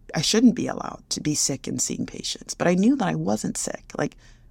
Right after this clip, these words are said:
other people were questioning whether I was sick or not. I had no question about not being an ill person. And so this was not me being in denial. This was me recognizing that it was a strategic ploy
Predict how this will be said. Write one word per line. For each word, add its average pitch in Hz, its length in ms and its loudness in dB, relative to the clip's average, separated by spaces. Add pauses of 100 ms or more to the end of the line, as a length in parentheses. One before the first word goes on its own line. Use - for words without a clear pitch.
other 285 200 8
people 190 320 2
were - 120 -2
questioning 180 540 2
whether 143 220 2
I 147 60 2
was 147 160 0
sick - 280 -2
or 170 80 0
not. 147 360 -2
I 190 340 2 (160)
had - 160 0
no 165 220 2
question - 640 -6 (380)
about 135 400 4 (160)
not 143 360 4
being 160 240 0
an 147 200 0
ill 135 160 0
person. - 580 -4 (840)
And 156 120 4
so 180 100 4
this 185 240 4
was 185 140 2
not 170 220 2
me 160 160 4
being 151 240 4
in 139 120 4
denial. 135 720 0 (400)
This 147 220 4
was 202 200 2
me 143 180 6
recognizing 131 960 0
that 131 140 -2
it 135 160 -6
was - 140 -4
a 127 60 -2
strategic - 1000 -2
ploy 127 560 -4